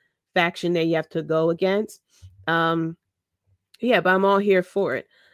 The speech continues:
Uh, Moneymaker Chris said he was with Impact briefly, but not anymore. Okay. Yeah, I know he signed over with Impact, but I wasn't sure if he was still there or he left and went somewhere else. But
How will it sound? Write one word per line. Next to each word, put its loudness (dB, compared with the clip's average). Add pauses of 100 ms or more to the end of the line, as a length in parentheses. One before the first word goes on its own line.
(200)
Uh, 2
Moneymaker 0 (160)
Chris -4
said 0
he -6
was 2
with -2
Impact -2
briefly, -2
but -4
not -2
anymore. -6
Okay. 0 (1000)
Yeah, 6
I 6
know 2
he 0
signed 0
over -2
with -6
Impact, -2
but 0
I 4
wasn't 4
sure 4
if 0
he 2
was 0
still -2
there 0
or -2
he -6
left 0
and -10
went -6
somewhere -12
else. -14
But -8